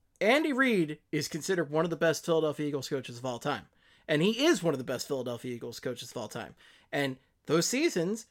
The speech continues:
despite the fact that he lost a number of champion, <laughs> N F C championship games, uh,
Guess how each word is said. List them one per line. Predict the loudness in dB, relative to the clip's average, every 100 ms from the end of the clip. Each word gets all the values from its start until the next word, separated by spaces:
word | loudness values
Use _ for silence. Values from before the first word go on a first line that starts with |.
| _
despite | -8 -8 0 2 2 0
the | -4
fact | 0 0 0
that | -2
he | -2
lost | 0 -2 -2 -4
a |
number | -2 0 0
of | 0 -2
champion, | -2 -2 -4 -2
<laughs> |
N | -2
F | -2 -2
C | -2
championship | 0 0 0 -2 -2 -2
games, | 2 2 0 -6 -10 -20 -20 _ _ 0
uh, | 4 4 2